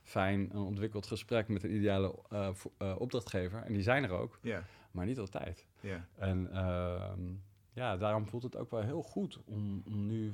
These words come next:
Speaker 1: eigenlijk voor het eerst in mijn, eh, eh, werkende leven zelf producten te maken. Eh, en die dan proberen een, eh, een plek te geven in de wereld.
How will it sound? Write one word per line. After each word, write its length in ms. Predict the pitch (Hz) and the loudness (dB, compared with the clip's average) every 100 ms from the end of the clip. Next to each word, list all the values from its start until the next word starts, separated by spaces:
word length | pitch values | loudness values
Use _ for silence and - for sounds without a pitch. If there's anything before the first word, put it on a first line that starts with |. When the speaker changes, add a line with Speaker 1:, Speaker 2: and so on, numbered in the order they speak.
| 107 | -6
Speaker 1:
eigenlijk 320 | 107 104 107 | -8 -8 -12
voor 180 | - 101 | -10 -10
het 100 | - | -6
eerst 300 | 117 127 - | -8 -8 -8
in 120 | 95 | -4
mijn, 200 | 95 92 | -2 -2
eh, 320 | 92 95 - 95 | -2 -4 -6 -6
eh, 40 | |
werkende 400 | 92 98 98 98 | -2 -4 -2 -2
leven 580 | 95 95 95 95 92 92 98 | 0 2 0 -2 -4 -4 -6
zelf 320 | - 113 113 | -4 -2 -4
producten 460 | - 98 117 - 95 | -4 -4 -4 -6 -10
te 120 | 92 | -4
maken. 500 | 92 90 87 95 92 - _ _ _ _ _ | -2 0 -2 -4 -6 -10 _ _ _ _ _
Eh, 580 | 95 92 90 87 87 50 - | -4 -2 -2 -2 -6 -10 -6
en 140 | 98 | -2
die 220 | 101 95 - - | -2 -4 -10 -6
dan 360 | 98 95 92 - - | -4 -2 -4 -8 -8
proberen 580 | 101 95 95 87 90 92 92 | -4 0 0 -2 -4 -6 -6
een, 160 | 90 | -4
eh, 240 | 90 90 95 98 98 - | -4 -6 -8 -10 -12 -14
een 160 | 92 95 | -12 -8
plek 200 | 104 110 | -8 -8
te 100 | 98 | -8
geven 320 | 95 90 87 | -6 -6 -6
in 60 | 92 | -6
de 60 | |
wereld. 420 | 90 87 95 95 | -4 -4 -6 -12